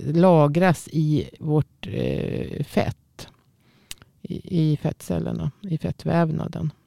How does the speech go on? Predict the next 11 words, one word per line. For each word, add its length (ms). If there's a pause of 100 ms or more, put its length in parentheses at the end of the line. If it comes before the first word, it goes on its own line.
(520)
Och 180
sen 220
har 120
vi 100
då 100
vattenlösliga 1000
vitaminer, 560
och 80
det 100
är 180
B, 340